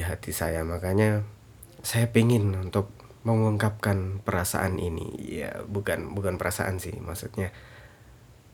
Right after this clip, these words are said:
apa yang mengganjal di hati saya tuh harus ada yang denger. Orang lain tuh harus ada yang denger.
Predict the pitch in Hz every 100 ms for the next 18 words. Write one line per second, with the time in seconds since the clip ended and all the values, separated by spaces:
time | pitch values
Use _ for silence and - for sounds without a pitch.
0 | - 107 107 113 110 101 101 101 98 -
1 | - - 131 123 110 107 110 113 110 113
2 | 110 110 120 131 147 139 - - - -
3 | - 104 120 123 - 123 120 120 104 110
4 | 120 104 98 - - 98 107 107 117 123
5 | 107 95 90 95 98 110 98 -